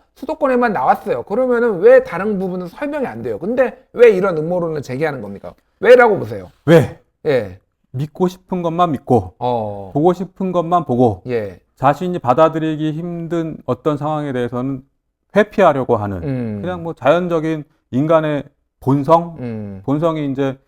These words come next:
Speaker 2: 절제되지 않고 그냥 거칠게 표현되는 게 아닐까,
Speaker 1: 음.
Speaker 2: 이렇게 생각됩니다.
Speaker 1: 너무 순진한 거 아닌가요? 돈 때문에 그런 거 아닙니까, 지금?
Speaker 2: 뭐, 그렇게 말-, 그, 뭐, 검증해 봐야 됩니다,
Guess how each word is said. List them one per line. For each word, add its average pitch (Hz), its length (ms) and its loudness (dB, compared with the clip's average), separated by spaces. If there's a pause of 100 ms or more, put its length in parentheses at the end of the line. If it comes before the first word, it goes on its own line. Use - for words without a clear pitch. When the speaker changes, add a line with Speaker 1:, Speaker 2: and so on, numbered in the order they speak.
(480)
Speaker 2:
절제되지 151 600 2
않고 139 200 -4
그냥 139 380 -4
거칠게 139 460 -6
표현되는 156 720 -2
게 139 80 2
아닐까, 101 500 -2
Speaker 1:
음. 110 480 -8
Speaker 2:
이렇게 127 320 -6
생각됩니다. 110 560 -12
Speaker 1:
너무 196 220 0
순진한 233 420 0
거 196 80 0
아닌가요? 143 480 -4 (140)
돈 214 180 4
때문에 254 240 6
그런 226 220 4
거 247 60 8
아닙니까, 190 380 2
지금? 214 320 -2 (160)
Speaker 2:
뭐, 139 140 -10
그렇게 143 300 -4
말-, 135 340 4
그, 160 260 0
뭐, 151 200 -2
검증해 180 420 8
봐야 147 160 10
됩니다, 139 340 6